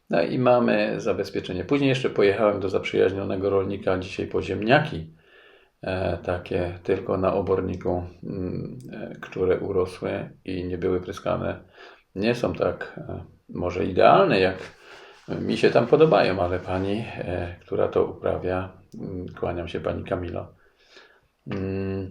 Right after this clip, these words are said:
no, mówi, że nie są takie najlepsze, nie takie, jak zawsze mieli. No, było sucho w tym roku, a i jakieś różne robaki się tam do tego dostają później.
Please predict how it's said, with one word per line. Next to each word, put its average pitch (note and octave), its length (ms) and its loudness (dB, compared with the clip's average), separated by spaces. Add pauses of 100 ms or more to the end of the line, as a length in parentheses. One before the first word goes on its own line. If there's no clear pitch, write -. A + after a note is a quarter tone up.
(160)
no, A2 720 6
mówi, A2+ 340 0
że A#2+ 220 -2
nie - 340 -2
są G#2 240 -6
takie F#2+ 320 -6
najlepsze, F#2 580 -4
nie G2 200 -4
takie, F#2+ 260 -2
jak F2+ 180 2
zawsze F2+ 340 0
mieli. F2 420 -8 (880)
No, A#2+ 280 4
było A2 260 6
sucho - 580 -2
w - 100 -4
tym F2+ 140 -4
roku, G2 560 -2
a F#2 520 0 (280)
i A2 260 -2
jakieś - 520 0
różne G#2+ 360 0
robaki F#2+ 400 2
się - 120 -2
tam F2+ 160 0
do F2+ 100 -4
tego F#2 220 -2
dostają F2+ 500 -2
później. F2 500 -6